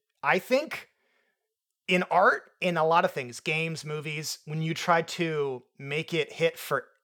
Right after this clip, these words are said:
a huge audience, you start to lose something magical. You start to lose what makes art great. Uh, and I think there's a place for that kind of stuff, for, like, you know, let's make it for everybody. But I, it, you always have to have a place for, what's the word?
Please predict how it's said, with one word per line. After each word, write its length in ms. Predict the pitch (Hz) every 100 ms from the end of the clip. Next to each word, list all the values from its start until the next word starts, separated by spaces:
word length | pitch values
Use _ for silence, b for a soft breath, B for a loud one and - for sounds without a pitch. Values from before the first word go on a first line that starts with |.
| -
a 100 | 135
huge 480 | - 156 147 156 165
audience, 580 | 127 131 170 254 - -
you 80 | 147
start 280 | - 180 175
to 100 | 151
lose 300 | 135 143 127
something 380 | - 120 123
magical. 460 | 117 117 113 - 95
You 80 | 104
start 220 | - 117
to 100 | 117
lose 380 | 110 113 110 -
what 200 | 120 117
makes 220 | 120 -
art 240 | 120 127 -
great. 380 | 139 160 185 - B B B B -
Uh, 40 | 143
and 100 | 147
I 80 | 156
think 260 | 185 175
there's 200 | 165 165
a 40 | 175
place 360 | - 156 175
for 140 | - 202
that 180 | 214
kind 180 | 214 220
of 60 | 220
stuff, 400 | - 233 226 226
for, 120 | 175
like, 400 | 160 151 143 143
you 100 | 160
know, 300 | 143 139 135
let's 240 | 139 143 -
make 220 | 151 147
it 100 | 143
for 180 | - 147
everybody. 480 | 151 151 151 151 147
But 280 | 135 135 -
I, 160 | 139 143 -
it, 140 | 147 _
you 120 | 151 165
always 280 | 165 160 156
have 120 | 139
to 80 | 139
have 100 | 123
a 60 |
place 340 | 120 131 123 -
for, 580 | - 117 120 117 113 - b
what's 240 | 160 - -
the 80 |
word? 380 | 135 117 110 104